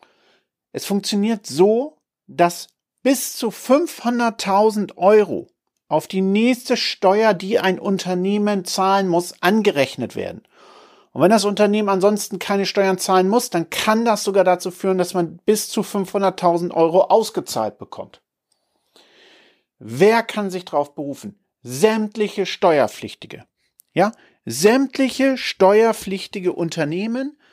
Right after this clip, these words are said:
natürlich nicht nur Unternehmen, auch gemeinnützige Einrichtungen, soweit sie zum Beispiel im Zweckbetrieb der Steuer unterliegen, können sich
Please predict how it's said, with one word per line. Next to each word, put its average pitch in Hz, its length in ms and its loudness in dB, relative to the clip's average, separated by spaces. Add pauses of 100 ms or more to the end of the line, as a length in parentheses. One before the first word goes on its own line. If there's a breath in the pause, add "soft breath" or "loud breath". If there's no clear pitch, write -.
(220 soft breath)
natürlich 147 300 0
nicht 190 320 -4
nur 214 100 -4
Unternehmen, 170 580 -2
auch 131 320 0 (520 soft breath)
gemeinnützige 185 720 2
Einrichtungen, 165 580 -2
soweit 127 300 2
sie 139 100 -12
zum - 180 -6
Beispiel 139 320 2
im 143 80 -2
Zweckbetrieb - 680 -2
der 147 140 2
Steuer 175 340 -2
unterliegen, 160 560 -8 (280)
können 220 420 0
sich 180 380 -6